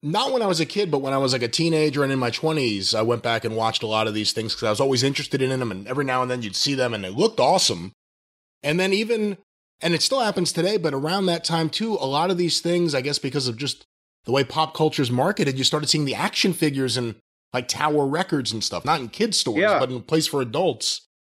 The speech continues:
Speaker 1: So, uh, I was very aware of it.
Speaker 2: Well, I actually got to watch Ultraman, uh, probably about a year before I actually found wrestling. And I thought, "Oh, it's cool, Ultraman, besides the, the ray beam that he shot out of his wrist and blah, blah, blah."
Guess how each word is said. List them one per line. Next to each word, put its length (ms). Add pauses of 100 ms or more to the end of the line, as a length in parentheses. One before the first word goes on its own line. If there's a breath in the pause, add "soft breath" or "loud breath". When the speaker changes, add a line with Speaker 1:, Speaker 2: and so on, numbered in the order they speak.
(340)
Speaker 1:
So, 280
uh, 100
I 40
was 140
very 180
aware 220
of 100
it. 160
Speaker 2:
Well, 280
I 380 (100)
actually 680
got 320
to 40
watch 500
Ultraman, 920 (120)
uh, 280 (240)
probably 600
about 260
a 60
year 520
before 840 (880)
I 140
actually 260
found 340
wrestling. 600
And 120
I 80
thought, 200
"Oh, 20
it's 140
cool, 340
Ultraman, 640
besides 460
the, 340
the 360
ray 300
beam 360
that 100
he 60
shot 320
out 160
of 60
his 200
wrist 400
and 120
blah, 160
blah, 100
blah." 380